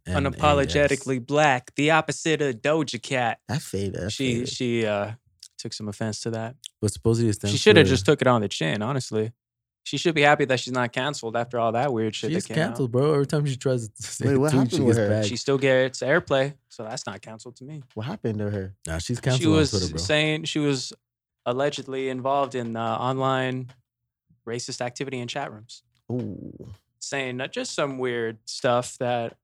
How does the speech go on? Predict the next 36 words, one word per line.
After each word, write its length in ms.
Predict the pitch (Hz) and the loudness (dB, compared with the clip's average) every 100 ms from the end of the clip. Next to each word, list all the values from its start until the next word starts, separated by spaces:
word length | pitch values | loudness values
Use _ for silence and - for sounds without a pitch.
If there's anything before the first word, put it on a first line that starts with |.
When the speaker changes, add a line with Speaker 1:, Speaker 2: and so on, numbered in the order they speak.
| - | -8
Speaker 2:
I 60 | |
will 100 | 120 | -4
not 160 | 117 113 | -4 -6
repeat 400 | 107 - 131 127 - - | -8 -10 -12 -14 -16 -8
Speaker 1:
Ooh. 80 | 101 | -4
Speaker 2:
on 180 | 127 127 | 0 0
Speaker 3:
Feel 100 | 98 | 0
Speaker 2:
this 120 | 95 | -2
Speaker 3:
it. 60 | 95 | -2
Speaker 2:
podcast. 560 | 127 123 127 123 127 - | -4 -4 -4 -6 -6 -8
Speaker 3:
That's 160 | 98 | -8
fucked 220 | - 85 | -8 -8
up. 160 | 85 73 | -8 -6
That's 160 | 92 - | -8 -6
faded. 360 | 90 92 92 - _ _ _ - - - _ _ _ 131 | -6 -4 -6 -12 _ _ _ -18 -14 -14 _ _ _ -12
Speaker 2:
Because 640 | 131 135 120 110 - - _ _ _ | -2 0 0 -2 -10 -14 _ _ _
Wu-Tang's 460 | 127 131 156 143 131 | -6 -2 0 0 0
for 120 | - | -2
the 80 | 127 | -2
children. 500 | - 151 135 104 95 - - _ _ _ _ _ _ _ _ _ _ | 2 2 2 -2 -4 -16 -20 _ _ _ _ _ _ _ _ _ _
The 80 | 113 | 2
Speaker 1:
Hey, 60 | 135 | 6
Speaker 2:
meth 260 | 139 131 - | 6 4 2
don't 220 | 117 113 | -2 0
give 180 | 131 113 | -2 -2
a 40 | |
Speaker 1:
hey, 240 | 120 123 | 0 2
Speaker 2:
damn. 60 | 101 | 2
Speaker 1:
speaking 360 | - - 131 117 | -2 -4 -2 0
of 60 | |
Wu-Tang, 440 | 113 139 113 101 98 | 0 0 0 0 0
rizzo 240 | 123 123 | 0 0
just 200 | 98 98 | -2 -4
spoke 260 | - 98 95 | -4 -4 0
about 280 | 98 87 | 0 0
Griselda 600 | 82 87 107 110 85 87 | -2 -2 -2 -2 -2 -6